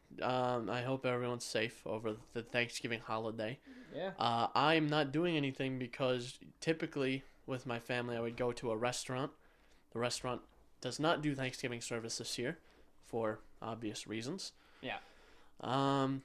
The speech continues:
Speaker 1: so I will be, uh, at home. Unlike many, many years, I, I, this is the first time in many, many years that I'm just home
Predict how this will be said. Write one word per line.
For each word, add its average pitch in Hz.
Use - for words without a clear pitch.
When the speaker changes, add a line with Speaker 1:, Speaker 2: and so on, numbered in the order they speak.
Speaker 1:
so -
I 147
will 160
be, 156
uh, 175
at 170
home. 156
Unlike 160
many, 151
many 165
years, 165
I, 113
I, 120
this 120
is 127
the -
first 147
time 147
in 123
many, 160
many 170
years 147
that 107
I'm 110
just 117
home 110